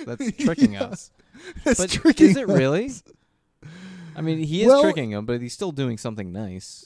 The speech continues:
Speaker 2: right?
Speaker 1: Yeah, that is true. Th-, they are doing something nice, but not of their own accord. They're being tricked into doing something nice.
Speaker 2: Yeah, and I guess for a different person.
Speaker 1: Yeah. Yeah.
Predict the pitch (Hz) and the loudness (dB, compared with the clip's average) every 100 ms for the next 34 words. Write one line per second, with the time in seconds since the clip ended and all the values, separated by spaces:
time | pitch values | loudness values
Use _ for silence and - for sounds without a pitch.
0 | 294 262 117 156 180 _ _ - 196 202 | _ -16 -12 -10 -12 _ _ -6 -2 0
1 | 233 214 170 160 208 254 226 - 226 190 | 2 2 2 0 0 -2 -4 -8 -2 0
2 | 160 143 156 170 - 175 165 - _ 160 | -2 -4 -14 -14 -14 -20 -20 -20 _ -20
3 | 170 160 175 233 254 202 269 247 240 220 | -20 -12 -2 0 0 0 0 0 -2 -2
4 | 190 170 180 196 - 185 170 165 175 196 | -2 -2 -2 -2 -2 -2 -6 -2 -2 -2
5 | 226 - - 185 170 175 180 175 151 - | -8 -8 -2 0 0 0 0 0 -2 -8
6 | - 202 135 135 151 175 143 - - 220 | 0 0 0 -6 -4 -4 -6 -10 -6 -6
7 | - - 156 135 131 127 123 120 123 110 | -6 -8 -8 -6 -8 -8 -10 -10 -12 -12
8 | 110 101 - 139 - _ _ _ _ _ | -16 -18 -20 -20 -20 _ _ _ _ _
9 | 143 113 101 98 - 135 160 202 - - | -10 -8 -6 -10 -14 -10 -8 -8 -10 -12
10 | 143 135 - 107 107 101 95 - 92 - | -6 -6 -6 -10 -10 -10 -12 -10 -12 -14
11 | - _ _ _ _ 160 156 110 67 101 | -20 _ _ _ _ -4 -4 -6 -16 -20
12 | - 247 349 294 254 | -12 0 2 4 0